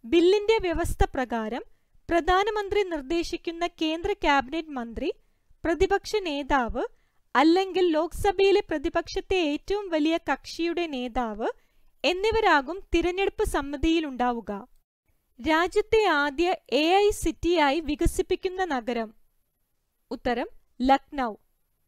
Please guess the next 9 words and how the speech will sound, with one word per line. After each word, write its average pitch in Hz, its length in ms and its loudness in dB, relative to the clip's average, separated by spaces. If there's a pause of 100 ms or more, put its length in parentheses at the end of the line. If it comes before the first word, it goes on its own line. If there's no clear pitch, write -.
(260)
നവാബുമാരുടെ 339 960 2
നഗരം 302 500 -4
എന്ന 277 200 -6
ലക്നൗ 320 520 0
അറിയപ്പെടുന്നു. 233 800 -4 (920)
സെൻട്രൽ 359 440 2
ഇൻഡസ്ട്രിയൽ 349 680 0
സെക്യൂരിറ്റി 349 760 0
ഫോഴ്സിന്റെ 269 800 -4